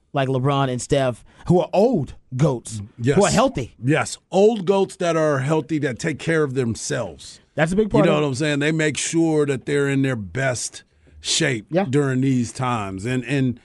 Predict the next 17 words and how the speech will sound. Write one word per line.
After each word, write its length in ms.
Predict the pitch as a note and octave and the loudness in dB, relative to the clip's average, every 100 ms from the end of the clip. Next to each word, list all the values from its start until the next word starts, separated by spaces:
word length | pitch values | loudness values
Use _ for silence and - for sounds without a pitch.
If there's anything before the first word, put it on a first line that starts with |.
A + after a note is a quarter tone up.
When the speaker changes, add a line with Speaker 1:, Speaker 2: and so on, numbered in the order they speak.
| _ _ | _ _
Speaker 2:
again, 520 | B2 G#2 D#3 E3 B2+ | -4 0 0 2 0
that 180 | A#2 E3 | 0 -2
is 120 | C3 | 0
one 140 | C#3 C#3 | -2 0
of 60 | |
those 200 | C3+ A#2+ | -2 -4
things 380 | - D3 C#3 A2 | -4 -2 -2 -2
when 160 | B2 B2 | 0 0
you 100 | D3+ | 0
start 280 | - C#3+ B2 | -2 -2 0
looking 320 | C3+ C3 B2+ | -2 -2 -4
at 300 | B2 G#2+ A2+ | -4 -6 -4
this 180 | B2+ - | -6 -4
team 460 | C#3 D3 D3 C#3 | -4 0 0 0
and 160 | A#2 A2+ | -2 -2
this 160 | C#3+ A2+ | -4 -4
matchup, 600 | A2 C#3 C#3 D#3 D3+ | -4 -4 -4 -4 -4